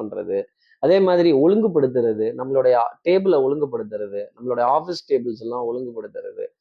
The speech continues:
அதே மாதிரி நம்ம வீட்டுல இருக்கிற ரேக்கு, கபோர்டு, டேபிள், இது போன்ற விஷயங்கள் எல்லாம்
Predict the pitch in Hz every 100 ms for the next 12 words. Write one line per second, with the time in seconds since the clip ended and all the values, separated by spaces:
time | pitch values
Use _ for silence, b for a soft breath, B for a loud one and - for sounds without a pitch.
0 | _ _ _ 139 170 165 170 147 127 170
1 | 202 180 147 127 123 113 - 127 135 135
2 | 131 123 120 120 135 123 117 120 - -
3 | 131 127 123 127 120 120 113 113 156 147
4 | 120 117 156